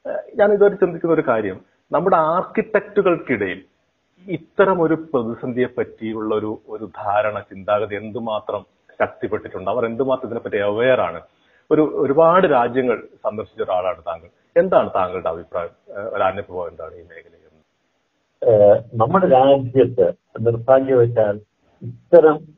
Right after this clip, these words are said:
Speaker 2: ഈ പ്രതികരണമായിട്ട് വരുന്ന ക്ഷേത്രങ്ങളുടെ നിർമ്മിതി, ഇത് എണ്ണം കുറവാണ്. അത് കിട്ടുന്ന അക്സെപ്റ്റബിലിറ്റി, സ്വീകാര്യതയും കുറവാണ്.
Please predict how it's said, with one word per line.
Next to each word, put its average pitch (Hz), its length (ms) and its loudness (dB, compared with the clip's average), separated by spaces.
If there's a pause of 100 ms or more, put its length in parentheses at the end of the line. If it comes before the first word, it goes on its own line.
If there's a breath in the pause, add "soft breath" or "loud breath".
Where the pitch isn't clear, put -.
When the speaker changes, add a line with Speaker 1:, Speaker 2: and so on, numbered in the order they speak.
(160)
Speaker 2:
ഈ 151 160 -8 (340)
പ്രതികരണമായിട്ട് 170 1300 2
വരുന്ന 135 380 2
ക്ഷേത്രങ്ങളുടെ 123 680 -6
നിർമ്മിതി, 117 920 0 (320)
ഇത് 101 260 -12
എണ്ണം 107 420 0
കുറവാണ്. 123 500 4 (500)
അത് 123 280 4
കിട്ടുന്ന 135 520 -6
അക്സെപ്റ്റബിലിറ്റി, - 1080 0
സ്വീകാര്യതയും 139 600 6
കുറവാണ്. 90 400 2